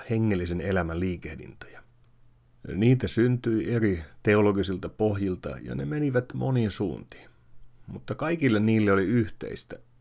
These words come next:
käsitys siitä, että näin ei kirkossa voi jatkua. Kirkko oli sen varsinaista hengellistä elämää ajatellen ja moraalisestikin alennustilassa. Tämä oli se asia, joka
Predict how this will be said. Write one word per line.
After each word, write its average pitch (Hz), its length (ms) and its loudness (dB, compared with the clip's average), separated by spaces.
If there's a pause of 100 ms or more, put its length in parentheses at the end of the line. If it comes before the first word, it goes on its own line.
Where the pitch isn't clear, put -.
(800)
käsitys 107 520 2
siitä, 104 480 0 (180)
että - 240 -14
näin 113 500 2
ei 104 300 0
kirkossa - 760 -2 (360)
voi 73 200 -6
jatkua. - 580 -12 (360)
Kirkko 127 440 2
oli 120 140 2
sen 113 180 -2
varsinaista 123 600 0
hengellistä 113 600 0
elämää 92 460 0
ajatellen 80 560 -2
ja 67 140 -12 (140)
moraalisestikin 92 1120 -4
alennustilassa. - 1080 -8 (540)
Tämä 143 260 2
oli 127 160 6
se 117 120 2
asia, 113 400 4
joka 80 380 -4